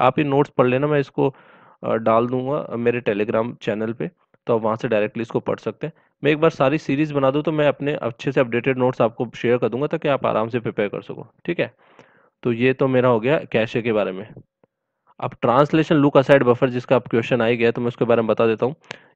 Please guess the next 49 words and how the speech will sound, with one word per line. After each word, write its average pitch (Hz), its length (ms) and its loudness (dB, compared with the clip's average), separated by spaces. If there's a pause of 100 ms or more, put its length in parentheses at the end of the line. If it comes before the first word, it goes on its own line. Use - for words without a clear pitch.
ये 135 100 4
कैशे 135 380 4
मेमोरी 139 300 4
होती 123 260 2
है, 147 200 -6 (500)
ठीक 135 160 0
है। - 160 4
इसका - 260 -6
काम 135 400 2
होता 123 240 2
है 135 80 0
कि 151 80 -4
भाई 147 240 -2
जो 151 360 0 (440)
यूजर 127 460 2 (100)
टाइम 139 320 4
ले 131 140 4
रहा 117 80 2
है 123 60 0
ना 147 260 -4
किसी 139 180 -4
भी 147 60 -10
चीज़ 143 180 -6
को 151 80 -2
सर्च 135 240 -2
करने 123 160 -2
में, 135 60 -4
उसका 185 260 -4
टाइम 170 380 0
रिड्यूस 127 380 4
कर 120 120 0
दे, 113 100 -2
फटाफट 170 460 0
चीज़ें 143 220 -4
सर्च 120 300 -4
हो 113 60 -6
सके, 117 260 -12 (500)
बस 143 160 0
इसका - 240 -2
ये 135 120 2
काम 110 220 -4
होता 104 180 -4
है। - 100 -6
और 123 100 -2
इसका 139 200 -2
एक 135 180 0
और 147 60 6
फीचर 127 340 -2
जो 120 300 -2